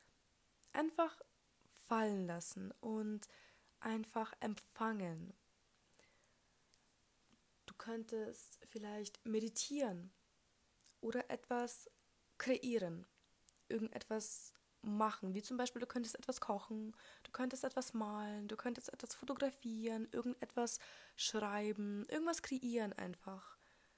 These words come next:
Wenn du Videos für YouTube machst, dann mach ein neues Video oder so etwas. Einfach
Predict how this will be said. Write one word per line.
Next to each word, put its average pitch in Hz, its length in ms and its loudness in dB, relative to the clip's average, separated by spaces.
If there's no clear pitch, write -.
Wenn 226 140 4
du 233 100 -2
Videos 240 320 2
für 247 140 0
YouTube 247 380 -2
machst, 233 300 -4
dann 240 80 0
mach 262 200 -4
ein 262 60 -2
neues 262 460 0
Video 214 520 0
oder 214 200 0
so 214 260 -2
etwas. 202 640 -2
Einfach 277 260 -4